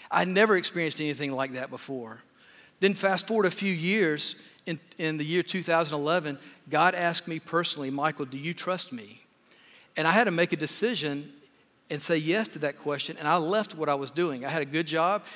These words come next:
that I had worked very hard to get to, um, and I had a promising future. But I said, "God, I trust you in this moment. I'm gonna go on staff," when, where I didn't know what to do. I mean, I really didn't have any concept, really,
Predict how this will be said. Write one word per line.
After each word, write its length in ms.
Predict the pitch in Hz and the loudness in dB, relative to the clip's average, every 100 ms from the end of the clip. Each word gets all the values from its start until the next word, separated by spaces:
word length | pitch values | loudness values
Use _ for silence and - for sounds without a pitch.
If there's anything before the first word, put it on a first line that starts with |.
| - | -8
that 100 | 160 | -2
I 40 | 156 | 0
had 120 | 147 | 0
worked 220 | 160 135 | -2 -2
very 220 | 139 165 | 0 2
hard 240 | 151 170 151 | 4 0 0
to 40 | |
get 220 | 143 180 | -4 -6
to, 320 | - 202 226 233 - _ - - - - | -4 -4 -6 -10 -18 _ -20 -20 -16 2
um, 320 | 151 143 139 | 4 4 0
and 100 | 160 | 0
I 40 | |
had 100 | 185 | 2
a 60 | 175 | 2
promising 640 | 165 - 165 185 - 180 | -2 -4 -2 0 -2 -4
future. 520 | 147 214 202 139 117 - - - _ | -4 -6 -4 -8 -10 -16 -20 -20 _
But 100 | 156 | 0
I 40 | 156 | 2
said, 240 | 170 135 | 0 0
"God, 360 | 147 156 175 190 - | 2 2 0 -6 -4
I 80 | 156 | -2
trust 420 | - 208 220 - | -2 -2 -2 -2
you 80 | 165 | -2
in 60 | |
this 180 | 147 139 | -2 -4
moment. 340 | 139 135 156 139 | -6 -6 -8 -8
I'm 120 | 156 | -6
gonna 120 | 185 | -4
go 120 | 160 165 | -2 -2
on 60 | |
staff," 300 | 151 175 160 | -2 -6 -6
when, 200 | 175 170 | -4 -2
where 120 | 170 | 4
I 60 | 165 | 4
didn't 200 | 160 254 | 4 2
know 160 | 202 175 220 - | 2 2 -4 -4
what 220 | 220 - | -4 -2
to 80 | 165 | -6
do. 180 | 135 143 | -4 -2
I 40 | |
mean, 100 | 170 | 2
I 40 | 170 | 4
really 180 | 247 233 | 4 0
didn't 140 | 165 | 0
have 160 | 156 170 | -2 -2
any 180 | 180 160 - | 0 0 0
concept, 520 | 170 196 - 147 160 | 0 0 0 -6 -2
really, 240 | 156 151 | -2 -4